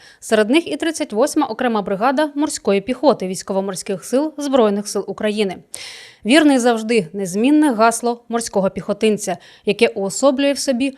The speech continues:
головну рису наших захисників України. Вірний своїй сім'ї, своєму народу, своїй історії. Тож хто може служити в лавах вірних захисників України та носити берет кольору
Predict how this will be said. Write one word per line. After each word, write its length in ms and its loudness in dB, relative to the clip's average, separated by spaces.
головну 440 4
рису 260 -2
наших 400 0
захисників 600 -6
України. 600 0
Вірний 440 0
своїй 340 -2
сім'ї, 460 0
своєму 440 -2
народу, 400 -2
своїй 560 -2
історії. 580 -2
Тож 180 4
хто 280 4
може 280 6
служити 460 0
в 80 -2
лавах 380 4
вірних 400 2
захисників 580 -4
України 580 0
та 160 0
носити 480 -2
берет 420 0
кольору 480 -2